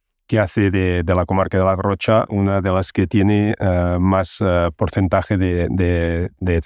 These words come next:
tierra protegida, de espacio protegido, eh, po-, por la le-, legislación vigente, ¿no?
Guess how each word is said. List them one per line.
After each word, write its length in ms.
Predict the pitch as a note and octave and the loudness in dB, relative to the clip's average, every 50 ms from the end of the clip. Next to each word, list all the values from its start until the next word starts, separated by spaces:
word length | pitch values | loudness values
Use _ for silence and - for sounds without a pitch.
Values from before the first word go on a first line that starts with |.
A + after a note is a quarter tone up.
| _ - | _ -4
tierra 280 | - G#2 F#2 F2+ G2+ | -2 0 0 0 0
protegida, 600 | F2+ - F2 D2+ F#2+ F2 - - A2+ G2 E2+ E2 | -2 -2 -2 -2 -2 -4 -2 0 0 0 0 0
de 140 | D#2+ E2+ E2+ | 0 0 0
espacio 380 | E2+ D#2 - - F#2 - - F#2+ | -2 -2 -2 -2 -2 0 -2 -2
protegido, 580 | - G#2+ F2+ F#2+ F2+ - - G#2 F2+ F2+ F#2 - _ _ _ _ _ _ _ - | -2 0 -2 -2 0 0 0 0 2 0 -2 -4 _ _ _ _ _ _ _ -4
eh, 380 | - G2+ F2+ F2 E2+ E2+ E2 D#2+ D#2 | -2 0 2 2 2 2 0 -2 0
po-, 140 | - F#2 E2 | -2 -2 -2
por 180 | - G#2 F#2+ | 0 -2 -2
la 80 | F2+ F2 | 0 0
le-, 320 | E2+ F2 F2 E2 G#2 A2+ | 2 0 0 0 0 0
legislación 600 | G2 F#2+ F2 - F#2 - G2 F2 - - F#2+ F2 | 0 0 -2 -2 -2 -2 -2 -2 0 0 0 0
vigente, 440 | F2 F2+ - G#2+ G2+ F2+ E2+ - E2 | 0 0 0 0 -2 0 0 0 0
¿no? 120 | E2+ A2+ | -2 -2